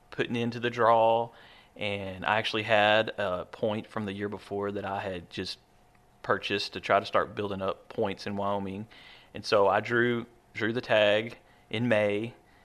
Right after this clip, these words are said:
Uh, and then basically the outfitter's like, "Okay, we'll see you in October." And that's it. And so,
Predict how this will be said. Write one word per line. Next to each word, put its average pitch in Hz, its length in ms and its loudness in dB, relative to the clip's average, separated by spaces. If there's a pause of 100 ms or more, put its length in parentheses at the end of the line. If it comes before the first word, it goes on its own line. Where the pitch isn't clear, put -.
(480)
Uh, 90 500 2 (300)
and 101 120 -8
then 135 400 -2 (220)
basically 123 460 -4
the 110 100 2
outfitter's 110 460 -2
like, 95 200 -6
"Okay, 160 400 -6 (400)
we'll 120 120 -8
see - 200 -10
you 131 220 0
in 139 100 2
October." 139 560 0 (320)
And 104 140 -6
that's 113 200 2
it. 175 300 -2 (560)
And 107 140 -8
so, 107 380 2